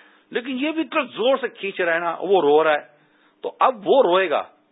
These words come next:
بچے کی ایک طبیعت ہوتی ہے آلٹرنیٹ، یعنی اگر آپ کو یہ چاہیے نا، مثال دے رہا ہوں، یہ دینا نہیں چاہیے، نہ یہ بھی دینا نہیں چاہیے، ایک مثال دے رہا ہوں میں آپ کو، تو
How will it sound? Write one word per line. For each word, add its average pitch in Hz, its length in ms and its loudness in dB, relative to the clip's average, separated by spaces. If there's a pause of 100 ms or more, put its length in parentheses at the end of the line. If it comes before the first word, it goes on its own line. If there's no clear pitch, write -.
(400)
بچے 320 320 -2
کی 294 140 -10
ایک - 140 -10
طبیعت 214 300 -2
ہوتی 143 320 -6
ہے 180 100 -8 (460)
آلٹرنیٹ، 185 500 2 (1200)
یعنی 175 120 -2 (120)
اگر 208 280 2
آپ 254 160 2
کو 254 80 -2
یہ 226 180 -2
چاہیے 240 380 0
نا، 170 160 -2 (380)
مثال 262 360 0
دے 165 120 2
رہا 202 80 -2
ہوں، 262 180 -12
یہ 160 100 -8
دینا 170 300 0
نہیں 262 140 -6
چاہیے، 185 380 -4
نہ 165 120 -6
یہ 175 160 -2
بھی 262 100 -6
دینا 185 280 -4
نہیں 220 160 -6
چاہیے، 165 300 -6
ایک 180 140 -8
مثال 196 380 -4
دے 180 140 -4
رہا 160 80 0
ہوں 151 80 0
میں 147 120 -4
آپ 139 160 -4
کو، 175 220 -4 (500)
تو - 80 -10